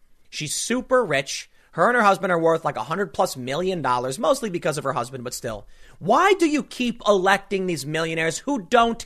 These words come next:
care about you? Why? I grew up listening to George Carlin. You say it all the time. They don't care about you. They don't care about you.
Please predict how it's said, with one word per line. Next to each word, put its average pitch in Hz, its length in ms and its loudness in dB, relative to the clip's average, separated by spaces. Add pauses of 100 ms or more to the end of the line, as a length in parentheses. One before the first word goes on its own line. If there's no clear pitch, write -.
care 240 360 4
about 160 480 4
you? 107 340 -8 (520)
Why? 202 480 0 (500)
I 294 160 4
grew 320 180 0
up - 120 -2
listening 220 340 2
to 190 60 -2
George 175 380 2
Carlin. 180 360 0
You 277 60 -4
say 254 140 0
it 247 40 2
all 240 100 0
the 214 60 -8
time. 269 220 -2
They 349 100 0
don't 339 300 -2
care 214 260 2
about 208 280 4
you. 233 140 -6 (160)
They 240 240 2
don't 202 440 0
care 226 340 2
about 143 420 4
you. 107 300 -8